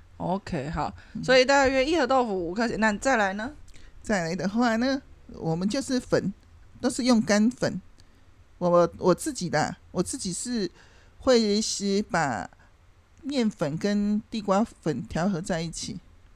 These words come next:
Speaker 1: 我们需要面粉跟地瓜粉两种粉，各多少？
Speaker 2: 呃，差不多一比一吧。
Speaker 1: 以汤匙来讲，各一汤匙吗？
Speaker 2: 哎，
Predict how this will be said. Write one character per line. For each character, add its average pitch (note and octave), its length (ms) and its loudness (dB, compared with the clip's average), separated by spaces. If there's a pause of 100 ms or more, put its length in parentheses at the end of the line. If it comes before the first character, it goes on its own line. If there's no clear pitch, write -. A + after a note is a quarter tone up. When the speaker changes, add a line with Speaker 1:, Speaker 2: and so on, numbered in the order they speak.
Speaker 1:
我 F3+ 120 -6
们 F#3 160 -4
需 A3 140 -4
要 G#3 140 2
面 G#3 240 -2
粉 D#3 160 -6
跟 F3+ 180 -8
地 F3+ 120 -6
瓜 E3+ 220 -4
粉 E3+ 160 -8
两 C#3+ 200 -10
种 F3+ 180 -8
粉， G#3+ 180 -6
各 G3+ 160 -2
多 F3 160 -4
少？ - 200 -10 (400)
Speaker 2:
呃， E3+ 460 0 (920)
差 A#3+ 120 -4
不 B3 60 -4
多 B3 80 2
一 A#3 100 -4
比 C#3+ 140 -6
一 E3 100 -10
吧。 - 240 -6 (600)
Speaker 1:
以 G3 100 -8
汤 B3 260 -2
匙 A#3 120 -6
来 F3+ 120 0
讲， F3 180 -6
各 G3 200 -4
一 G3 80 -4
汤 G3 240 -8
匙 - 180 -16
吗？ F#3+ 200 -12 (420)
Speaker 2:
哎， F#3+ 280 -2